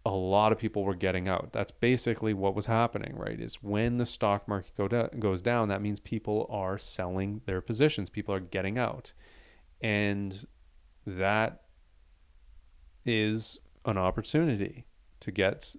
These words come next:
assets at a lower price when people are selling them at a lower price.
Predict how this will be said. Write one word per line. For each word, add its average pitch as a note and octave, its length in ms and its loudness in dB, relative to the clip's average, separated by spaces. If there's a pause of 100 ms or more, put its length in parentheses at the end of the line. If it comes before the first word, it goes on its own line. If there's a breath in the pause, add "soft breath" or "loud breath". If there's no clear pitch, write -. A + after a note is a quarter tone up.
(120)
assets A#2 640 0
at A2 120 -4
a G#2+ 120 0
lower F#2+ 340 0
price - 640 -4
when G2 220 -4
people G#2 480 -4
are G#2 180 -2
selling D#3 480 -2
them F#2+ 300 -6
at A2+ 160 -4
a B2 40 0
lower G2 440 4
price. - 640 -2